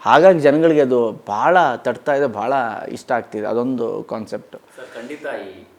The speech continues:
Speaker 2: ಹೆಣ್ಮಕ್ಳು, ಆ, ನಿಮ್ಮನ್ನ ತುಂಬಾ ಇಷ್ಟಪಡುವಂಥ ಸಾಕಷ್ಟು ಸಂಖ್ಯೆಯ ಅಭಿಮಾನಿಗಳಿದ್ದಾರೆ. ಆ, ಮಹಿಳೆಯರು, ಮನೆಯವರು ಇಷ್ಟಪಡ್ತಾರೆ. ಇದಕ್ಕೊಂದಿಷ್ಟು ಎರಡು ಎಕ್ಸಾಂಪಲ್ ಅಂದ್ರೆ, ನಾವು ಚಲನಚಿತ್ರ
Speaker 1: ಹಾ, ಹಾ.
Speaker 2: ಘಟನೆಗಳನ್ನ ನೋಡಿದ್ದೀವಿ. ಅದಂದ್ರೆ ಬೊಂಬಾಟ್ ಸಿನಿಮಾ ಶೂಟಿಂಗ್ ಟೈಮಲ್ಲಿ ಒಬ್ರು ಸ್ಕೂಟಿ ಮೇಲೆ ಬಂದು ನಿಮ್ಗೆ ಕಿಸ್ ಮಾಡಿ
Speaker 1: <laughs>
Speaker 2: ಹೋಗಿದ್ದಂಥ ಸನ್ನಿವೇಶಗಳು ಕೂಡ ನಮ್ಗೆ ನೆನಪಿದೆ.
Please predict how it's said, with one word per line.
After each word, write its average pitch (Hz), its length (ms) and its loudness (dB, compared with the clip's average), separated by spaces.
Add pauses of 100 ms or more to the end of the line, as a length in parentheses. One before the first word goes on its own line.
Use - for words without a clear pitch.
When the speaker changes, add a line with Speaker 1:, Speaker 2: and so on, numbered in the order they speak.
(120)
Speaker 2:
ಹೆಣ್ಮಕ್ಳು, 156 600 -14
ಆ, 113 440 -16
ನಿಮ್ಮನ್ನ 151 320 -16
ತುಂಬಾ 131 280 -16
ಇಷ್ಟಪಡುವಂಥ 117 540 -16
ಸಾಕಷ್ಟು - 520 -18
ಸಂಖ್ಯೆಯ 139 380 -14
ಅಭಿಮಾನಿಗಳಿದ್ದಾರೆ. 113 920 -18 (200)
ಆ, - 160 -18
ಮಹಿಳೆಯರು, 127 800 -12
ಮನೆಯವರು 123 680 -14
ಇಷ್ಟಪಡ್ತಾರೆ. - 640 -14 (140)
ಇದಕ್ಕೊಂದಿಷ್ಟು 139 480 -16
ಎರಡು 143 200 -8
ಎಕ್ಸಾಂಪಲ್ 127 420 -16
ಅಂದ್ರೆ, 139 180 -20
ನಾವು 123 160 -14
ಚಲನಚಿತ್ರ - 840 -18
Speaker 1:
ಹಾ, 123 140 -2
ಹಾ. 98 180 -10
Speaker 2:
ಘಟನೆಗಳನ್ನ 139 380 -10
ನೋಡಿದ್ದೀವಿ. 127 500 -16 (260)
ಅದಂದ್ರೆ 135 360 -14
ಬೊಂಬಾಟ್ 151 420 -12
ಸಿನಿಮಾ 147 180 -12
ಶೂಟಿಂಗ್ 151 360 -16
ಟೈಮಲ್ಲಿ 135 220 -14
ಒಬ್ರು 117 160 -18
ಸ್ಕೂಟಿ 208 320 -10
ಮೇಲೆ 160 220 -8
ಬಂದು 143 160 -14
ನಿಮ್ಗೆ 127 260 -18
ಕಿಸ್ - 260 -20
ಮಾಡಿ 165 220 -6
Speaker 1:
<laughs> 131 580 -4
Speaker 2:
ಹೋಗಿದ್ದಂಥ 160 400 -8
ಸನ್ನಿವೇಶಗಳು 147 540 -14
ಕೂಡ 165 100 -14
ನಮ್ಗೆ 139 260 -14
ನೆನಪಿದೆ. - 600 -16